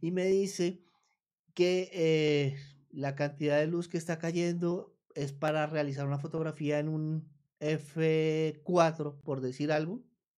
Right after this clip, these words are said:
entonces yo coloco ese parámetro en mi cámara. Pero si a mí lo que me interesa es tener una mayor profundidad de campo porque estoy haciendo una fotografía, por ejemplo, de moda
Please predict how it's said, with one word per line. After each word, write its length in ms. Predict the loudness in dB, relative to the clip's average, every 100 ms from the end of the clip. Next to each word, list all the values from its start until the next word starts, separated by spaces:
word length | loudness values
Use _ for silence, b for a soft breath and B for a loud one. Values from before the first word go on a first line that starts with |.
| _ _ _ _ _ _
entonces 260 | -8 -4
yo 120 | -4
coloco 320 | -4 -4 -4 -6
ese 140 | -6
parámetro 380 | -6 -6 -8 -8
en 80 | -6
mi 80 |
cámara. 340 | -2 -2 -2 B B B B -4
Pero 220 | -2 0
si 100 | 0
a 60 | -2
mí 140 | 0
lo 120 | -2
que 80 | 0
me 80 | -2
interesa 640 | -2 0 0 -2 -2 0
es 200 | 0 -2
tener 260 | -2 0 0
una 140 | 0 0
mayor 380 | 0 0 -2
profundidad 500 | -4 -4 -2 0 0
de 100 | -2
campo 340 | 0 0 0 -4
porque 200 | -6 -6
estoy 200 | -4 -2
haciendo 300 | -2 -4 -4
una 180 | -4 -6
fotografía, 920 | -8 -6 -4 -6 -4 -2 0 0 -2 B B B B _
por 180 | -2 0
ejemplo, 1120 | 0 0 -2 -2 -6 -10 -2 2 4 2 0 -10 -20
de 260 | -8 -4 2
moda 460 | 6 8 8 4